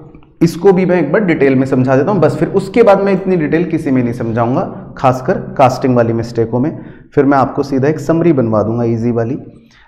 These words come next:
लेकिन इसको एक बार और समझा देता हूँ डिटेल में, ताकि जिन बच्चों को समझने का मन होता है उनके लिए आसान हो जाए।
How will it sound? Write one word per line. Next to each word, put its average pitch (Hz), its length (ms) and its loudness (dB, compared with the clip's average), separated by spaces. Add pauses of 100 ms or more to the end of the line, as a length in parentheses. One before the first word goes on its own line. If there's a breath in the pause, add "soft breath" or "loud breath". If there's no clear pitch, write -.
लेकिन 160 220 2
इसको 185 380 2
एक 139 140 0
बार 131 120 6
और 113 120 4
समझा 113 360 0
देता 117 160 0
हूँ 226 100 -2
डिटेल 120 300 0
में, 101 140 -4
ताकि 110 260 -4
जिन 120 180 -2
बच्चों 117 300 -2
को 120 80 -2
समझने 117 440 -2
का 110 100 -2
मन 104 180 -2
होता 104 260 -6
है - 220 -10 (420)
उनके 135 320 0
लिए 110 140 2
आसान 95 280 -6
हो 95 100 -8
जाए। 113 180 -8